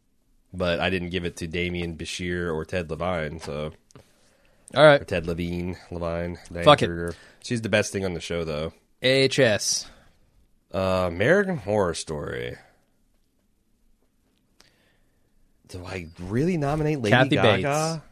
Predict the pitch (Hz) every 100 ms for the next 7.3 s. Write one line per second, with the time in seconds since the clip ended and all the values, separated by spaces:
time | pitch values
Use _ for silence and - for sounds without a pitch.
0 | _ - 113 110 104 95 85 - - -
1 | _ _ _ _ _ _ _ _ _ -
2 | 110 123 151 233 196 185 175 147 117 101
3 | 104 110 90 95 101 107 - - 127 127
4 | 123 120 117 113 - - - - 98 104
5 | - 120 - 139 110 - 120 107 110 101
6 | 98 101 - 107 104 98 92 95 92 90
7 | 85 87